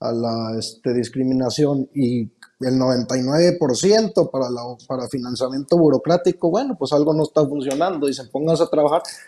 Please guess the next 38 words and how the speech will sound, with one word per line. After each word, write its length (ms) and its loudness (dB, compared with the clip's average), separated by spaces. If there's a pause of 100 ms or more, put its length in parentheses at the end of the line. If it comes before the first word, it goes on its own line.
(120)
Se 140 0
trabajan 560 2
todos 360 -2
los 200 -4
días, 180 -10 (340)
por 200 -4
eso 260 -2
salen 320 -8
estos 320 -12
temas, 320 -10
por 80 -6
eso 140 -8
salen 380 -6
estas, 400 -8
este, 280 -12
polémicas. 840 -6 (420)
Eh, 340 2
y 80 6
aparte, 720 0 (180)
eh, 220 -16 (500)
pues 120 -12
se 100 -12
hacen 300 -8
públicas 440 -4
porque 560 -8 (320)
se 240 2
rinden 520 0
cuentas 600 -8
todos 320 2
los 220 -4
días 420 -2
a 120 -8
la 160 -14
ciudadanía, 880 -2
todo, 360 0
todos 240 -4
los 180 -2
días, 320 -6